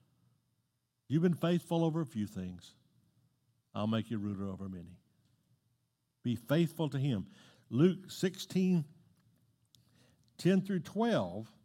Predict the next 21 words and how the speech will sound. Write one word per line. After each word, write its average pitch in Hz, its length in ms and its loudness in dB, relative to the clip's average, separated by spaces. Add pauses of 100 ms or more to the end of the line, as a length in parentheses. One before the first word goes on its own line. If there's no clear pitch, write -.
(640)
the - 80 -18
Bible 151 260 2
says, 143 240 2
"Whoever 160 400 4
can 254 180 2
be 247 120 4
trusted 220 440 0
with 135 240 0
very 196 220 2
little 175 300 2
can 131 220 -4
be 135 100 0
trusted 135 440 -2
with 190 140 2
much. 240 500 0 (680)
If 131 160 -2
you 202 140 6
have 180 200 6
been 151 160 2
trustworthy 226 680 0
with, 143 180 0